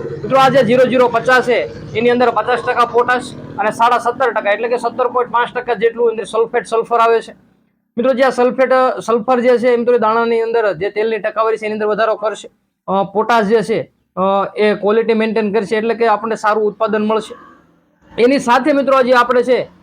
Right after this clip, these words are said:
એ ખાસ ખેડૂત મિત્રોએ ધ્યાન રાખવાનું છે કે આપણે ઝીરો ઝીરો પચાસનો જે ઉપયોગ કરીએ છીએ પોટાશનો, અ, એની અંદર આપણે કોઈ પણ પ્રકારનું ફૂગનાશક મિત્રો એડ નથી કરવાનું. જો તમારે ફૂગનાશકનો રાઉન્ડ લેવાનો હોય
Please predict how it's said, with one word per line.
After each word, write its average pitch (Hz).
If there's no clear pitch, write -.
એ 208
ખાસ 240
ખેડૂત 240
મિત્રોએ 233
ધ્યાન 202
રાખવાનું 226
છે 214
કે 220
આપણે 208
ઝીરો 196
ઝીરો 220
પચાસનો 214
જે 202
ઉપયોગ 208
કરીએ 226
છીએ 190
પોટાશનો, 185
અ, 185
એની 240
અંદર 269
આપણે 254
કોઈ 254
પણ 254
પ્રકારનું 240
ફૂગનાશક 226
મિત્રો 214
એડ 208
નથી 220
કરવાનું. 220
જો 226
તમારે 220
ફૂગનાશકનો 214
રાઉન્ડ 202
લેવાનો 220
હોય 151